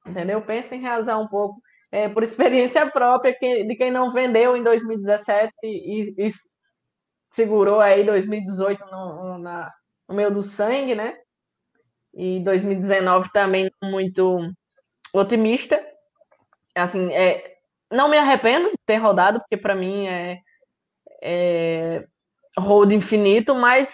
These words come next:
se, se eu tivesse, é, liquidado um pouco do lucro, talvez eu tivesse aproveitado mais, é, o, o,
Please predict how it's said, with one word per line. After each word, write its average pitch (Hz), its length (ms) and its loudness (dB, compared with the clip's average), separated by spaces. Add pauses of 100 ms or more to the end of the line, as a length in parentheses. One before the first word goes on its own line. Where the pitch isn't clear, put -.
se, 294 240 -2
se 302 200 -4
eu 302 200 4
tivesse, 262 680 -2 (200)
é, 214 240 4
liquidado 233 540 2
um 240 140 -6
pouco 240 380 -2
do 226 180 -6
lucro, 254 340 -8
talvez 269 380 -2
eu 277 80 -4
tivesse 269 280 -6
aproveitado 254 600 0
mais, 220 380 0
é, 208 440 0 (640)
o, 202 880 -4
o, - 40 -18